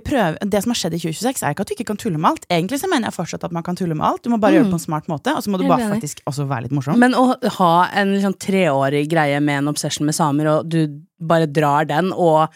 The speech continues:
Speaker 2: det er som jeg sier, det der med, å, de tror at de er så jævlig funny sikkert, når de er sånn, «Å,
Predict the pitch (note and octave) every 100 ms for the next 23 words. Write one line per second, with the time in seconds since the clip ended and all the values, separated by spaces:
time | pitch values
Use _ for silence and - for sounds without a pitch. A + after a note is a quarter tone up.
0 | _ _ _ _ G3+ G3 A3+ A3 G#3 G3
1 | G3+ G3 F3+ F#3+ F#3+ A#3 C#4 G3+ A3 A3+
2 | G#3+ G3+ G#3+ G3+ A3+ A3 F3+ F#3 F3 C#3
3 | C#3+ C#3 C#3 G#3 A3 G3+ G3 F3 F3 E3
4 | D#3+ E4